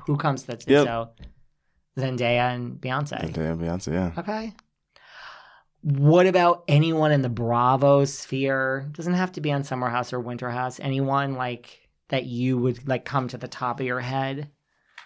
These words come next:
Speaker 2: No one that really comes to the top of my head, no.
Speaker 1: I mean, okay, so we have some single Bravo celebrities. We have, like, Lala Kent is single now from Vanderpump Rules.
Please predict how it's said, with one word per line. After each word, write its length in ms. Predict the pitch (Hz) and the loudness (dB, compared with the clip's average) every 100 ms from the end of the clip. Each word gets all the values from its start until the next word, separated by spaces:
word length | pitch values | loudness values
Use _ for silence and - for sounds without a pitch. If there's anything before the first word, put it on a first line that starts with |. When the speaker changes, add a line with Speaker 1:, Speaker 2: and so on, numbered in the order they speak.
| _ _ _ _ _ _ _ _ _ _ | _ _ _ _ _ _ _ _ _ _
Speaker 2:
No 200 | 107 120 | -14 -12
one 80 | 127 | -10
that 100 | 117 | -8
really 200 | 110 107 | -8 -8
comes 240 | 104 98 | -12 -14
to 60 | 95 | -14
the 40 | |
top 180 | 95 92 | -14 -16
of 60 | 92 | -14
my 180 | 92 90 | -16 -14
head, 240 | 87 85 | -16 -14
no. 160 | 87 87 82 _ _ - | -16 -16 -18 _ _ 0
Speaker 1:
I 80 | 160 | 2
mean, 440 | 165 143 151 139 | 4 4 6 6
okay, 220 | 147 165 | 6 4
so 140 | 147 139 | 2 2
we 100 | 139 | -2
have 480 | 147 160 156 151 139 | 2 4 4 4 0
some 240 | - 127 | -4 -4
single 720 | - 135 127 127 127 123 120 - _ | -2 -2 2 4 4 2 -4 -16 _
Bravo 320 | - 117 117 | 0 0 0
celebrities. 600 | 110 113 110 127 160 175 147 | -2 -4 -2 -2 0 -2 0
We 120 | 117 | -4
have, 720 | 110 113 107 104 101 101 - _ | -2 -2 0 2 0 -4 -14 _
like, 200 | 117 113 | -10 -8
Lala 480 | 120 117 117 110 101 | -2 2 2 2 -2
Kent 420 | - 113 113 135 | -8 -10 -10 -8
is 120 | 165 147 | -8 -6
single 320 | 151 156 165 | -6 -4 -6
now 400 | 165 170 170 175 _ | -8 -8 -8 -12 _
from 180 | 120 | -10
Vanderpump 520 | 110 104 110 117 113 - | -8 -8 -10 -10 -10 -10
Rules. 560 | 123 160 185 - - | -10 -10 -10 -14 -16